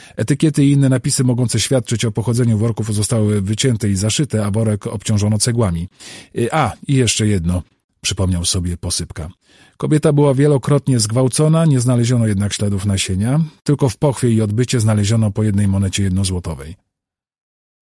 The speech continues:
"A co z czasem przypuszczalnego zgonu?", zapytał Krupiński.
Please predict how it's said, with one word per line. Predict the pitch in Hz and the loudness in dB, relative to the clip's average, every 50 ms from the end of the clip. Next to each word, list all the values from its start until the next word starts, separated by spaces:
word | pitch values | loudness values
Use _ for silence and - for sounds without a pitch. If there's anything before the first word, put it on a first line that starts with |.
| _ _ - | _ _ -6
"A | 98 | -4
co | - - 85 98 | -2 0 0 0
z | - - | 0 0
czasem | - 110 98 - 101 90 | 0 0 2 2 0 0
przypuszczalnego | - - - 98 92 - - 98 90 90 87 85 87 | -2 -2 -4 -4 -4 -2 0 0 2 2 2 0 0
zgonu?", | 82 87 90 85 82 87 110 151 208 - _ _ _ _ _ _ _ _ | -2 -2 -2 -2 0 0 0 -2 -2 -6 _ _ _ _ _ _ _ _
zapytał | - 95 92 85 - 90 - 87 82 80 | -4 -2 -2 -2 -2 -2 -2 -2 -4 -2
Krupiński. | - 92 85 - 80 76 69 - - - 65 - | -4 -8 -6 -4 -6 -6 -6 -6 -8 -10 -12 -14